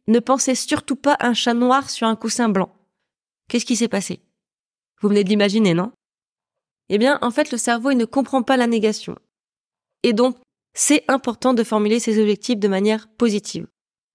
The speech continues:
Si je reprends les exemples précédents, j'avais dit, « Arrêtez de me coucher tard », bon d'ailleurs c'est pas super smart, eh bien cet objectif ça peut être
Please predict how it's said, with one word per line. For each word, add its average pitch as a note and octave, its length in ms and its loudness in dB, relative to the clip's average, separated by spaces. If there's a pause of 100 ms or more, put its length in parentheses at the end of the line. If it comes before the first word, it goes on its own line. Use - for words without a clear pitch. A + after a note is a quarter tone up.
(380)
Si - 180 0
je A3 80 0
reprends B3+ 280 2
les A3 180 2
exemples G#3+ 260 2
précédents, G#3 540 -2 (360)
j'avais A3 280 0
dit, « A3+ 340 -2 (140)
Arrêtez D4+ 360 0
de C#4 60 4
me B3 120 2
coucher A3 280 -4
tard », B3 260 0 (600)
bon F3 80 -6
d'ailleurs F#3 260 2
c'est F#3 120 -4
pas F3+ 220 -4
super - 420 -6
smart, G#3 260 -4 (640)
eh A3 120 4
bien A#3+ 180 4
cet B3 160 0
objectif G#3+ 380 0
ça G#3 160 -2
peut G#3 100 -4
être A#3 200 -2